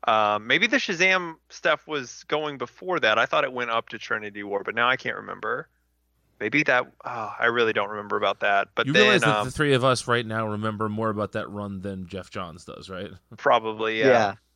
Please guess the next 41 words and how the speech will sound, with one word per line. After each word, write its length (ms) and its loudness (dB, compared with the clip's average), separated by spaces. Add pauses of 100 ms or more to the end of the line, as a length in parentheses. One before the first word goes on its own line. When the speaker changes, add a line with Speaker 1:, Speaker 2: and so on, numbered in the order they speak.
(340)
Speaker 1:
I 200 4
Speaker 3:
I, 60 6
Speaker 1:
actually 260 0
Speaker 3:
I 40 4
Speaker 1:
really 340 4
Speaker 3:
remember 180 0
more 200 6
Speaker 1:
think 100 -4
Speaker 3:
about, 240 0
I 20 -4
remember 360 2
more 200 2
about 240 2
that 180 2
run 280 4
than 100 4
I 80 2
do 160 2
about 180 2
the 80 2
last 360 2
four 200 2
issues 260 -4
of 120 -4
Justice 380 0
League 180 4
I 80 4
just 320 -4
read. 340 -2 (280)
Speaker 2:
<laughs> 260 -12
Speaker 1:
I, 260 4 (180)
I 120 4
really 340 0
think 220 -8
that 160 -2
that 180 2
run 300 -2
was 180 -8
pretty 320 -6
good 680 -2
f-, 140 -20